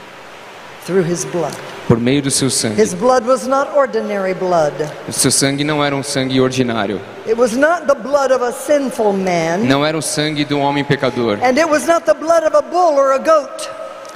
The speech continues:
Speaker 2: E não era de um adúltero.
Speaker 1: We were not redeemed or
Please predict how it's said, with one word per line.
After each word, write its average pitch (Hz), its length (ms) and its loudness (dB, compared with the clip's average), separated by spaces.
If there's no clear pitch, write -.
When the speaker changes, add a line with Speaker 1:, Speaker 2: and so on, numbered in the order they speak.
Speaker 2:
E 131 60 -2
não 147 200 2
era 156 240 0
de 147 120 -6
um 143 180 -2
adúltero. 131 680 0
Speaker 1:
We 349 340 4
were 320 320 4
not 359 560 2
redeemed 330 800 0
or 294 200 4